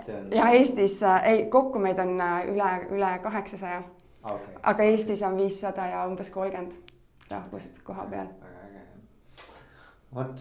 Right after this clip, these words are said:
Speaker 1: ja siis, ja siis mis mulle veel on jäänud, üks, üks huvitav selline, äh, asi kõrvu, et, et teie esimene väärtus, eks?
Speaker 2: Mhm.
Speaker 1: Et kuidas see kõlab?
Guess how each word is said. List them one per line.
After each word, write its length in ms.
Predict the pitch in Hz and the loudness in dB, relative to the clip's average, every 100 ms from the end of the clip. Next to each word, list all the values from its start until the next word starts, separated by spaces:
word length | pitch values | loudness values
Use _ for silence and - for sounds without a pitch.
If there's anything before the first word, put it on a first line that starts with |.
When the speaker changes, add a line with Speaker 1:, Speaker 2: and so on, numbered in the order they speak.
| - | -6
Speaker 1:
ja 140 | 127 | -4
siis, 220 | 151 151 135 | -4 -8 -8
ja 240 | 131 143 | -6 -4
siis 160 | 143 151 | -4 -4
mis 140 | 165 | -4
mulle 220 | 170 147 131 | -2 0 2
veel 220 | 196 165 | 2 2
on 160 | 110 110 | -2 -4
jäänud, 220 | 110 107 | -6 -8
üks, 140 | 120 123 | -10 -12
üks 160 | - | -6
huvitav 480 | 139 165 135 - 95 | -4 -2 -4 -6 -8
selline, 600 | - 104 101 101 98 98 101 95 - _ _ - - - | -8 -8 -8 -10 -10 -8 -10 -12 -18 _ _ -20 -20 -12
äh, 460 | - 98 98 98 98 107 | -8 -6 -6 -6 -6 -4
asi 240 | 123 127 - | -4 -6 -8
kõrvu, 400 | 135 131 117 92 | -4 -4 -4 -6
et, 160 | 87 - 98 | -10 -12 -14
et 140 | - - | -16 -14
teie 280 | 107 104 104 | -10 -6 -4
esimene 400 | 135 135 107 95 | -4 -4 -4 -4
väärtus, 560 | 104 120 95 - - - | -4 -4 -6 -14 -20 -20
eks? 140 | - | -6
Speaker 2:
Mhm. 320 | 208 170 196 - - | -2 0 -2 -4 -10
Speaker 1:
Et 240 | - - - | -18 -20 -6
kuidas 240 | 143 113 | -4 -4
see 80 | - | -10
kõlab? 180 | - 82 | -14 -16